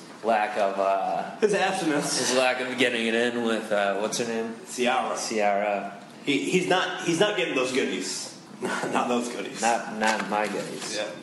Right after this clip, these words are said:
Speaker 2: yeah.
Speaker 1: Or anyone's. Well, they brought in a couple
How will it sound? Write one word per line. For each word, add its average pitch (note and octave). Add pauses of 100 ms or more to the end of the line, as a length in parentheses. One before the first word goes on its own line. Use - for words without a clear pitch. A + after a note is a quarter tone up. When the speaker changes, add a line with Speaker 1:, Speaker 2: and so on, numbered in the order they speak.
(120)
Speaker 2:
yeah. G#2 (100)
Speaker 1:
Or G#2+
anyone's. G#2
Well, A#2 (140)
they B2
brought B2
in A#2
a G#2+
couple C#3+